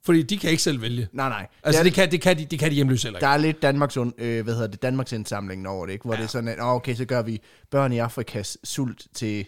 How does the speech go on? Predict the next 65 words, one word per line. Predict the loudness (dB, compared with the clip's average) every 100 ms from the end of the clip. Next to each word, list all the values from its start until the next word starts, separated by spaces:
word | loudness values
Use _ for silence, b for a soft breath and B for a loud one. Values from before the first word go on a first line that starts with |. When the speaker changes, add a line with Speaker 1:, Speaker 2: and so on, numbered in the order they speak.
| _ -6
Speaker 2:
noget, | -4 -2
vi |
kan | -6 -6
sidde | -2 0
heroppe | -2 -4
og |
godt | -4 -4
og | -4
så. |
Jeg | -2 2
ved | 2
også | 6
godt, | 6
man | 6
samler | 2 0 -2 -4 -8 -6
fucking | -4 -2
seksten | 0 0 0 0
millioner | 0 2 2 0 -4
eller | -4 -2
hundrede | 0 0
seksten | 0 -2 0
millioner | 0 2 2 0
ind, | -2
eller, | -4 -2
Speaker 1:
Præcis, | 2 4
Speaker 2:
eller | 4
hvad | 4
det | 4
Speaker 1:
men |
Speaker 2:
er. | 4
Speaker 1:
den | 2
er |
stadigvæk | 4 4 6
Speaker 2:
Men | 6
det | 6
er | 8
Speaker 1:
den | 8
Speaker 2:
også | 6
Martin | 4 4 2
Brygmann, | 4 4 2 0
der |
får | 0
lov | 2 2
at | 2
skabe | 2 0 -2
sig | -8
for, | -2 -2 -2
øh, | -2 -4 -6
for, | -6 -4
for | 0
afrikanske | 0 -2 -4 -4 -4 -4
børn | -4 -4 -4
i |
bedste | -6 -8 -6
sendetid, | -4 -4 -4 -6 -6
ikke? | -8 b
Speaker 1:
Ja, | -6 -6 -4
præcis. | -2
Speaker 2:
Ja. | 0
Speaker 1:
Så | 0 4
der | 4
er | 4
sådan | 2
lidt | 2 2
en, | -2